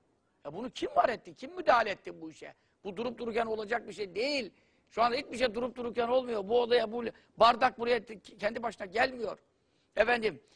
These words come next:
bu şişe burada kendi başına durmuyor. Bak bu kitapların hepsi hangi gelecek, ne olacak hepsini ısmarlıyoruz, telefon ediyoruz. Şunu getirin, bunu götürün değil mi kardeşim? Burada kendi kendine oluşmuyor.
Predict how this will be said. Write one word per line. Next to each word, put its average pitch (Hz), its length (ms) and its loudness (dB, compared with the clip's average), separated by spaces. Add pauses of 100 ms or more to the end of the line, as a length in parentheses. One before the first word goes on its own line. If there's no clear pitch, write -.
(160)
bu 180 260 -8
şişe 240 300 0
burada 240 180 -2
kendi 240 220 -2
başına 226 300 -4
durmuyor. 262 260 -4
Bak 220 140 0
bu 226 80 -8
kitapların 233 440 2
hepsi 233 320 -2 (160)
hangi 240 320 2
gelecek, 226 420 2
ne 233 60 0
olacak 226 340 2
hepsini 247 400 0 (200)
ısmarlıyoruz, 233 640 0
telefon 220 340 -4
ediyoruz. 233 300 -2
Şunu 208 200 -4
getirin, 233 400 4
bunu 208 160 -2
götürün 202 380 0
değil 190 120 -2
mi 240 80 -10
kardeşim? 262 460 -6 (300)
Burada 202 200 -2
kendi 220 280 4
kendine 226 220 0
oluşmuyor. 233 640 2